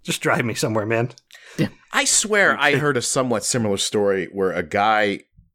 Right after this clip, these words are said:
Speaker 3: was, I think, working in construction, and he happened to be working, uh, by his kid's school. So on lunch, he would go out and, you know, have his lunch and wave to them and stuff like that.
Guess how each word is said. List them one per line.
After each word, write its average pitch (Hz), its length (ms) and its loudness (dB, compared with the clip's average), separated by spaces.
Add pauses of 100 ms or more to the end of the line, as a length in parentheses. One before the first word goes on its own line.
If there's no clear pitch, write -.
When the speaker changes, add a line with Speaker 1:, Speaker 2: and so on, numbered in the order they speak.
(200)
Speaker 3:
was, 95 460 -4
I 101 80 -8
think, 190 260 -6
working 113 320 -4
in 104 140 -2
construction, 113 840 -4 (340)
and 101 300 2
he 107 240 -6
happened 127 320 -4
to 113 80 -8
be 104 160 -2
working, 104 760 -2
uh, 90 260 0
by 98 320 0
his 98 300 -4
kid's 113 360 -4
school. 123 600 -2 (240)
So 107 480 -2
on 107 200 -2 (100)
lunch, 127 260 0
he 110 100 -2
would 95 120 -4
go 107 180 0
out 98 340 2
and, 87 400 -6
you 113 120 -6
know, 80 320 -2
have 104 160 -4
his 87 140 -6
lunch 92 240 -4
and 85 100 -4
wave 87 260 0
to 110 80 -2
them 101 100 -2
and 101 80 -2
stuff 110 240 -4
like 113 160 -4
that. 110 300 0